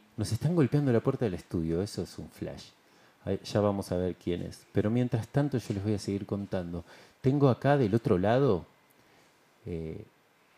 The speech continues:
de la mesa, frente al otro micrófono y con otro par de auriculares, a uno de esos seres que para mí son especiales. El Leo es mi cuñado,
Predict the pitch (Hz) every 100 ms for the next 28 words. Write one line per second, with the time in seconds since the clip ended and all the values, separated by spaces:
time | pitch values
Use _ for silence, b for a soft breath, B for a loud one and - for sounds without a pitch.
0 | - 85 82 85 123 139 - 85 71 _
1 | _ _ _ _ _ - 101 101 101 104
2 | 98 123 113 98 98 135 131 110 98 92
3 | - 95 110 120 117 117 117 113 101 101
4 | 95 95 110 127 120 - _ - 95 92
5 | 92 - - _ _ - 117 127 117 113
6 | 110 - - 127 127 110 - 98 95 95
7 | 92 - 98 98 104 - 104 101 98 95
8 | 90 - 98 - 107 92 85 82 - B
9 | B B B B B B _ _ _ -
10 | 101 98 113 139 135 117 - - - 110
11 | 104 92 104 107 117 123 123 120 123